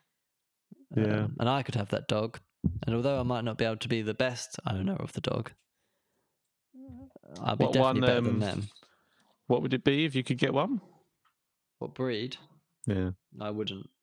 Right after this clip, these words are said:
Speaker 2: have a breed. It would be just
Speaker 1: Dog.
Speaker 2: dog, yeah. Whatever
Speaker 1: Oh.
Speaker 2: dog exists, just a dog.
Speaker 1: Yeah.
Speaker 2: Because the thing is, is dogs that,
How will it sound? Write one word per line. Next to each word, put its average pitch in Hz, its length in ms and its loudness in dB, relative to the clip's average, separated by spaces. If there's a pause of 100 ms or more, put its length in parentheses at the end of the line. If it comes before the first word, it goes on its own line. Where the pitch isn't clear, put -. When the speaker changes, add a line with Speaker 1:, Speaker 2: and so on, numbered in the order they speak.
(120)
Speaker 2:
have 107 160 -10
a 101 60 -12
breed. 101 480 -10
It - 80 -12
would - 140 -12
be 104 420 -6
just - 200 -14 (2000)
Speaker 1:
Dog. 101 260 4 (300)
Speaker 2:
dog, 101 340 -8
yeah. 101 220 -8 (580)
Whatever 107 360 -2
Speaker 1:
Oh. 110 80 2
Speaker 2:
dog 104 300 -4 (380)
exists, - 680 -10 (140)
just - 300 -12
a 120 40 -10
dog. 104 340 -6 (800)
Speaker 1:
Yeah. 95 340 2 (640)
Speaker 2:
Because 143 260 2
the 147 60 -6
thing 151 260 2
is, 123 260 0
is 117 220 0
dogs 139 460 -2
that, 123 240 0